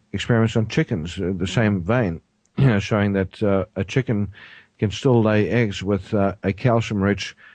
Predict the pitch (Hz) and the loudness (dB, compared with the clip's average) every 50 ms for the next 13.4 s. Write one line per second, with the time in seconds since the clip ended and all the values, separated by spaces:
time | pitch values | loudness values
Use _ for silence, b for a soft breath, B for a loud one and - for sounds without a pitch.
0 | B B B - - - 156 156 143 113 101 101 92 - - 117 117 117 113 110 | B B B -10 -4 0 0 2 2 2 2 0 0 -2 -4 -4 -2 -2 -2 -2
1 | 107 101 - - - - _ - - - _ - 101 101 - - 101 98 113 104 | -4 -4 -6 -10 -16 -20 _ -20 -20 -16 _ -8 -8 -6 -6 -6 -4 -2 -2 0
2 | 101 104 98 90 95 90 92 113 117 110 101 98 - - _ _ - 107 104 95 | 0 0 0 0 0 0 2 2 4 4 2 0 -2 -6 _ _ -2 0 0 2
3 | 92 95 - 110 92 101 104 110 110 - - 101 85 101 92 98 101 87 95 87 | 0 0 0 0 0 2 2 0 0 -2 -4 -6 -6 -6 -4 -4 -4 -4 -4 -4
4 | 90 87 90 95 92 90 87 - - 110 90 92 87 - 95 90 - B B B | -4 -2 0 0 0 0 0 -2 -2 0 0 0 0 -2 -4 -4 -6 B B B
5 | B B B B B B B 110 107 104 98 95 - - - 98 101 92 90 - | B B B B B B B 2 2 4 2 0 -2 -2 -2 -2 -2 0 0 0
6 | 120 104 92 95 90 - 131 135 127 127 95 - - 67 - - - 85 - - | 0 0 0 -2 -2 -2 -2 0 0 -2 -4 -4 -4 -6 -6 -8 -10 -6 0 2
7 | 120 113 110 - - B B B B B B - B B B B - 127 - - | 2 2 2 0 -6 B B B B B B -20 B B B B -6 -4 -2 -2
8 | 120 101 120 113 - - 156 143 143 127 131 110 95 98 101 95 - _ _ B | 0 0 0 0 0 0 0 2 2 2 2 2 2 2 0 -2 -6 _ _ B
9 | B B B B B B B B - 139 131 151 160 151 139 - - _ _ - | B B B B B B B B 0 0 2 2 2 2 2 0 -2 _ _ -2
10 | 139 151 156 135 123 113 123 117 - - - - 180 214 - 202 160 139 127 127 | 0 2 2 2 0 -2 -4 -6 -6 -10 -6 -2 -2 0 2 2 2 2 4 2
11 | 113 104 117 123 131 131 - - - 127 113 101 - 135 123 117 107 87 92 117 | 2 2 2 2 0 -2 -4 -4 -2 -2 0 0 -2 -4 -2 -2 -2 -2 -2 -2
12 | 107 98 104 101 90 104 107 110 110 104 87 78 95 - 113 101 101 98 95 101 | -2 -2 -4 -4 -2 0 0 0 0 0 -2 -6 -6 -4 -4 -2 -2 -2 0 0
13 | 101 98 95 - 98 95 104 113 | 0 0 0 0 2 2 2 2